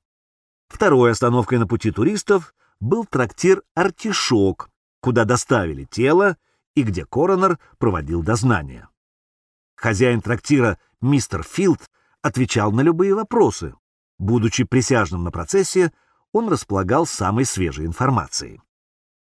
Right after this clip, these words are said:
Поболтав с мистером Филдом, посетители получали возможность взглянуть на мешок, в котором перевозили останки Уира. Следы крови, сохранившиеся на нем,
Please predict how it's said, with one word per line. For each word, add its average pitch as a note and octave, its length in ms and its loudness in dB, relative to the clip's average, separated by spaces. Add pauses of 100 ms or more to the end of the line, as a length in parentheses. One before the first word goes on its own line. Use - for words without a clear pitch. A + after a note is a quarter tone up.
(140)
Поболтав G3+ 560 0
с - 80 -14
мистером A#2 400 -2
Филдом, F#3+ 480 -2 (400)
посетители F3 580 0
получали G2+ 400 -2
возможность F3+ 720 -2
взглянуть D3+ 580 0
на G3+ 100 0
мешок, A#2+ 720 0 (320)
в - 80 -20
котором A#2 380 0
перевозили G2 520 0
останки F2+ 560 -4
Уира. A2 520 0 (640)
Следы G2+ 360 0
крови, A#2+ 380 0
сохранившиеся C3 800 -2
на C3 120 0
нем, C#3 280 2